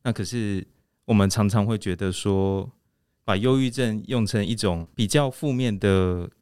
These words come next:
方式去看待这些人，然后没有想说要去，去了解这些人，常常会有这样的状况。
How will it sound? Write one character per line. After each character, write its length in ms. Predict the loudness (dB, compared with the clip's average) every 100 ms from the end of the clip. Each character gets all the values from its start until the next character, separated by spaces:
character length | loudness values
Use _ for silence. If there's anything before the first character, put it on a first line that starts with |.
| _
方 160 | -4
式 100 | -4
去 140 | -8 -8
看 240 | -6 -6
待 180 | -4 -4
这 120 | -6
些 240 | -6 -4 -2
人， 200 | -4 -4
然 180 | -2 -2
后 320 | -2 -6 -8 -12
没 140 | -2 2
有 100 | 2
想 180 | 0 -2
说 160 | 0
要 160 | 0 0
去， 460 | -2 -2 -2 -6 -12 _ _ _ -2
去 140 | 0
了 200 | 2 0
解 140 | -2
这 160 | -6 -6
些 180 | -4 -4
人， 220 | -4 -8 -18 _ _ _ -10
常 120 | -4
常 140 | -2
会 80 | 0
有 100 | 0
这 140 | 0
样 100 | -4
的 120 | -6 -6
状 260 | -8 -8
况。 180 | -10